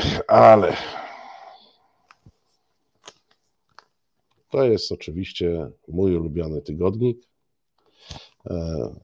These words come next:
pana z okładki Chlubek Krakowa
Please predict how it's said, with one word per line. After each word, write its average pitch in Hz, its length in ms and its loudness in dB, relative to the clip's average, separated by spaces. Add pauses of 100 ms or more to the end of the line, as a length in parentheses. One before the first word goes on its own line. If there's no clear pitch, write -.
(180)
pana 104 420 4
z 80 80 -2
okładki 82 800 -2 (360)
Chlubek 92 400 2
Krakowa 82 720 -2